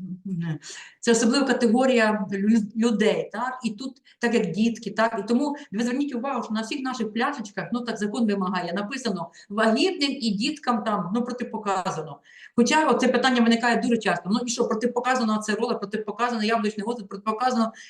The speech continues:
ну, логіки ніякої, ти що протипоказаний?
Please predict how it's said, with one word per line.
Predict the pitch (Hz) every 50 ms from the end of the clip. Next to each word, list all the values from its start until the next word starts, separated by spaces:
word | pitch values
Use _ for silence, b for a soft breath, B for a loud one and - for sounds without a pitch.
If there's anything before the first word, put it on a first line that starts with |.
| B B
ну, | 226 240 214 190 190
логіки | 220 285 330 302 285 285 269
ніякої, | 269 277 277 254 - - 185 - -
ти | - 202
що | - 320 302
протипоказаний? | - - 269 240 254 226 - 233 - 240 226 202 196 196 190 -